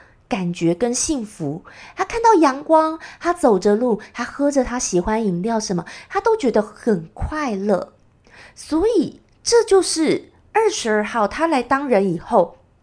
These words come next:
他后来愿意来当人了，因为他发现，诶，当人好像很不错诶，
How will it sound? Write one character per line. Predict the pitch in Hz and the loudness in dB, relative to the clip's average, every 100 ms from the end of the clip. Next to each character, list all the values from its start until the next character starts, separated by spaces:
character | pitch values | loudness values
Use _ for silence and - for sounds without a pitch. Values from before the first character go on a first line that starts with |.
| _ _ _ | _ _ _
他 | 311 | -10
后 | 427 466 | 0 2
来 | 262 | 2
愿 | 240 349 440 | 4 4 6
意 | 381 | 4
来 | 220 170 | 2 -2
当 | 208 214 | -2 0
人 | 202 - | 0 0
了， | 143 - - _ _ - - - | -6 -8 -10 _ _ -20 -20 -2
因 | 415 | 2
为 | 508 427 | 4 4
他 | 381 | 2
发 | 381 359 381 | 0 0 0
现， | 349 247 - _ | 0 -2 -6 _
诶， | - 415 | -6 -4
当 | - 494 | -4 -2
人 | 440 359 | 0 0
好 | 247 | -2
像 | 214 - | -4 -4
很 | - 240 233 175 | -4 -2 -2 -2
不 | 175 | -6
错 | 175 339 285 | -4 0 2
诶， | 190 | 0